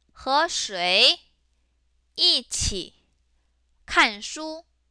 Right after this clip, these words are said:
你和谁一起看书?我和同学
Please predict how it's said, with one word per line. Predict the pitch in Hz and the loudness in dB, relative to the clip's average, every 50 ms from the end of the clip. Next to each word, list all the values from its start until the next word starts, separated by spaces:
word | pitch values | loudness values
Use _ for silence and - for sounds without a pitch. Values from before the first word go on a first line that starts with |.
| _ _ _ _ _ _ _ _ _ _ _ _ _ _ _ _ _ _ _ _ _ _ _ _ _ _ _ _ _ _ _ _ _ _ _ _ _ _ _ | _ _ _ _ _ _ _ _ _ _ _ _ _ _ _ _ _ _ _ _ _ _ _ _ _ _ _ _ _ _ _ _ _ _ _ _ _ _ _
你 | 214 226 226 220 214 214 208 208 208 208 208 220 _ _ _ _ _ _ _ _ _ _ | -8 -4 -2 0 0 0 0 0 -2 -4 -6 -12 _ _ _ _ _ _ _ _ _ _
和 | _ - - - 262 269 285 330 349 | _ -16 -6 -2 0 2 2 0 0
谁 | - - - - - 214 185 180 180 202 226 277 311 339 - _ _ _ _ _ _ _ _ _ _ _ _ _ _ _ _ _ _ _ - | -4 -6 -6 -6 -6 -6 -2 0 0 2 4 4 2 2 0 _ _ _ _ _ _ _ _ _ _ _ _ _ _ _ _ _ _ _ -6
一 | - 330 339 302 247 208 | -2 -2 0 0 -2 -4
起 | 202 - - - - 208 170 - - _ _ _ _ _ _ _ _ _ _ _ _ _ _ _ _ _ _ - | -6 -8 -6 -6 -6 -6 -8 -10 -12 _ _ _ _ _ _ _ _ _ _ _ _ _ _ _ _ _ _ -8
看 | - - 320 262 214 190 202 | 2 4 4 4 4 2 -6
书? | - - - 311 311 311 320 330 _ _ _ _ _ _ _ _ _ _ _ _ _ _ _ _ _ _ _ _ _ _ _ _ _ _ _ _ _ _ _ _ _ _ _ _ _ _ _ | -10 -10 -8 -8 -8 -10 -10 -14 _ _ _ _ _ _ _ _ _ _ _ _ _ _ _ _ _ _ _ _ _ _ _ _ _ _ _ _ _ _ _ _ _ _ _ _ _ _ _
我 | - 220 220 214 202 196 190 185 185 180 190 208 _ _ _ _ _ _ _ _ _ _ _ _ _ _ _ _ | -12 -8 -4 0 4 4 6 6 4 2 0 -4 _ _ _ _ _ _ _ _ _ _ _ _ _ _ _ _
和 | - - - 233 226 240 277 302 | -20 -16 -8 0 2 4 4 2
同 | - - - 233 233 262 320 370 | 0 -8 -14 -14 -14 -14 -16 -12
学 | - - - - - 180 180 175 185 214 240 302 330 | -8 -6 -6 -6 -6 -4 0 4 6 6 6 6 4